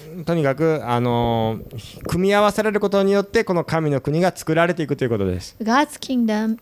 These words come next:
Speaker 1: is being established through the stones being put together.
Speaker 2: あの、このことは、まあ、聖書の他のいろんな御言葉もそのように言っています。
Speaker 1: And it is in accordance with other parts of the scripture.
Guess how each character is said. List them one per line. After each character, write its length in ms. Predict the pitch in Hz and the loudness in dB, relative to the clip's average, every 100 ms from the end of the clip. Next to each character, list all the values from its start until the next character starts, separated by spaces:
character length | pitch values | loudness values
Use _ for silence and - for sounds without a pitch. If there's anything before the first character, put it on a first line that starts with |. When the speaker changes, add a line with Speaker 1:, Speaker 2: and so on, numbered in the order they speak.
| - | -2
Speaker 1:
is 560 | 226 208 214 226 - - - _ - | 0 2 0 -2 -8 -16 -20 _ -4
being 320 | 202 208 226 | 0 2 2
established 880 | 233 226 - 240 226 185 190 208 - - - - | 2 0 0 2 2 0 -2 -4 -8 -20 -20 -2
through 340 | 220 226 233 | 2 4 2
the 80 | 202 | 0
stones 760 | - - 254 226 214 220 - - | -4 0 2 2 2 0 -4 -2
being 220 | 202 202 | 0 0
put 220 | - 214 | -2 -4
together. 500 | 233 220 226 180 156 - - _ - | -2 0 -2 -2 -10 -18 -20 _ -2
Speaker 2:
あ 140 | 135 | 0
の、 300 | 131 131 131 | 2 0 -2
こ 80 | - | 0
の 100 | 185 | 0
こ 120 | 185 | 0
と 80 | 175 | 2
は、 100 | 170 | 2
ま 260 | 151 143 107 | 2 0 0
あ、 20 | |
聖 180 | 110 165 | -2 -2
書 120 | 139 | 0
の 60 | 139 | -4
他 200 | 131 147 | -2 0
の 80 | 143 | 2
い 40 | |
ろ 120 | 143 | 2
ん 20 | |
な 80 | 151 | 0
御 80 | 156 | 0
言 120 | 160 | -2
葉 200 | 165 170 | 0 0
も 140 | 175 127 | 2 0
そ 100 | 131 | 0
の 140 | 139 | 0
よ 80 | 139 | 0
う 20 | |
に 80 | 117 | 0
言 20 | |
っ 40 | |
て 100 | - | 0
い 60 | 117 | 0
ま 180 | 113 104 | 0 -2
す。 120 | - - - - - | -6 -20 -20 -20 -4
Speaker 1:
And 140 | 240 | 0
it 140 | 240 226 | 2 2
is 240 | 220 - | 0 0
in 100 | 214 | 0
accordance 640 | 208 214 233 247 269 - | 0 0 2 4 2 2
with 200 | 233 220 | -2 0
other 380 | 220 226 233 233 | 0 2 2 2
parts 460 | 226 - 240 240 233 | 0 0 0 0 -2
of 120 | 208 | -2
the 100 | 214 | -2
scripture. 640 | 185 - 214 196 - 160 | -2 -2 -4 -4 -6 -8